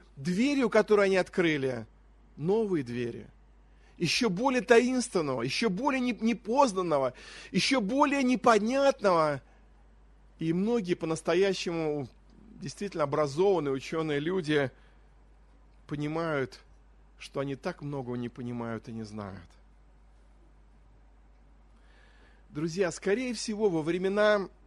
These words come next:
когда было написано это евангельское повествование, во времена жизни Марии и Иосифа, знания людей, даже вот тех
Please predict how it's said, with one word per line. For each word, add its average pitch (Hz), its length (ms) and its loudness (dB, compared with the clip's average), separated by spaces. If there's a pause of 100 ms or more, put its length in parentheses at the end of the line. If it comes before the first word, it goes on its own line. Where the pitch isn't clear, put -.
(880)
когда 156 260 -2
было 170 200 -2
написано 170 480 -4
это 147 100 -10
евангельское 151 640 -4
повествование, 143 840 0
во 117 100 -2
времена 156 400 -2
жизни 156 400 -4
Марии 151 360 -2
и 165 60 2
Иосифа, 170 640 0 (1500)
знания 185 640 -2
людей, 113 480 -6 (320)
даже 214 360 4
вот 202 160 4
тех - 400 -2